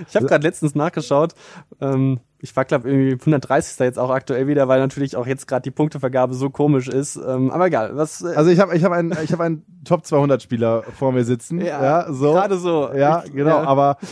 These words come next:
Speaker 2: wie schwer ist, wie, wie schwierig ist es noch, wirklich konstant gut abzuliefern? Ich meine, meistens bei der Weekend League. Du spielst ja keine internationalen Turniere.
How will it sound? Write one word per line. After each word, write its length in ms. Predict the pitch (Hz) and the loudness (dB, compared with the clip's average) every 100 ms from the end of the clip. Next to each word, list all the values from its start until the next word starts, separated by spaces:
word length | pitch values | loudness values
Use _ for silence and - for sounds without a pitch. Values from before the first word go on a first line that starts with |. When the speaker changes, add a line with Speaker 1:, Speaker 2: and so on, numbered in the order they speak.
| 330 | 0
Speaker 2:
wie 120 | 190 | 4
schwer 280 | 349 233 185 | 2 4 4
ist, 300 | 196 202 165 | 4 0 -6
wie, 220 | 160 170 135 | -8 -8 -8
wie 140 | 175 | -8
schwierig 400 | 196 156 190 175 | -4 -2 -2 -2
ist 120 | 165 | 0
es 180 | 180 165 | 0 0
noch, 340 | 165 170 143 | 2 2 0
wirklich 460 | 151 139 165 170 - | -2 0 2 0 0
konstant 500 | 156 170 - 156 151 | 0 0 2 0 0
gut 140 | 139 | -4
abzuliefern? 420 | 160 156 160 165 127 | -6 -6 -4 0 2
Ich 80 | |
meine, 160 | 117 120 | 2 2
meistens 320 | 113 127 139 | 4 2 2
bei 60 | 117 | 0
der 100 | 110 | 0
Weekend 240 | 110 98 | 0 -4
League. 120 | 95 | -4
Du 60 | 98 | -6
spielst 200 | - 143 | -4 -2
ja 40 | 123 | 0
keine 140 | 123 | 0
internationalen 440 | 117 117 110 110 | 2 0 0 -2
Turniere. 240 | 107 98 | 0 -2